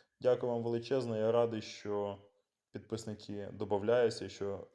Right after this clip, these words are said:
<laughs> це комусь цікаво, тому що я казав, що для мене в першу чергу це мотиваційне відео для самого себе, щоб я щодня займався англійською, так? І я щасливий, що у мене є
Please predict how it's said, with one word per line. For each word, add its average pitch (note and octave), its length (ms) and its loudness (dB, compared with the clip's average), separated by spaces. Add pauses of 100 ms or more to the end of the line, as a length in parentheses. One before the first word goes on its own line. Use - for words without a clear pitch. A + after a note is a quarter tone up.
<laughs> - 240 -10
це A2+ 160 4
комусь A2+ 340 -6
цікаво, B2 360 0
тому G#2+ 180 -8
що - 180 -6
я G2+ 80 -2
казав, G2 320 -2
що - 180 -12
для G#2 100 -8
мене G#2+ 180 -4
в G3 80 -8
першу - 240 -4
чергу G#2+ 200 0
це G2 340 0 (320)
мотиваційне G#2+ 880 4
відео G#2+ 520 6
для F#2 280 6
самого G#2 340 0
себе, G#2 260 0
щоб G2 200 -4
я F#2+ 100 2
щодня A#2+ 760 0 (360)
займався G#2 840 2
англійською, F#2 760 -6
так? G#2+ 320 -4 (340)
І C#3 300 -8 (2250)
я A#2 180 4
щасливий, A2 480 -2
що F#2 240 -6
у F#2 40 -6
мене F#2 280 -6
є F#2 260 -6